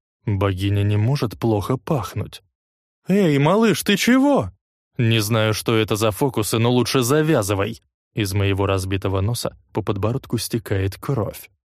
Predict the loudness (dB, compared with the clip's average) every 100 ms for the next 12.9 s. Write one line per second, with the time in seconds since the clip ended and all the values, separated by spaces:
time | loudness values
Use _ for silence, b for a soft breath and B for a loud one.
0 | _ _ -4 -2 -2 -4 -6 -4 -2 0
1 | 0 0 -2 -2 -4 -2 -4 -4 -4 -4
2 | -4 -2 -2 -2 -2 -2 -6 -10 _ -6
3 | -4 -2 -4 -6 -6 -4 -4 -4 -4 -4
4 | -4 -2 -4 -4 -6 -16 _ _ _ _
5 | -4 -2 0 -2 0 0 0 -2 -4 -2
6 | -2 -2 -2 -4 -2 -4 -4 -8 -4 -2
7 | 0 0 0 -2 -2 -4 -4 -4 -2 0
8 | 0 -2 -4 -2 -2 -2 -4 -4 -2 -2
9 | -2 -2 0 0 2 0 -2 -4 -4 -4
10 | -4 -8 -14 _ _ _ -2 0 2 2
11 | 0 2 2 2 2 2 2 2 4 2
12 | 2 0 0 0 0 0 -2 -8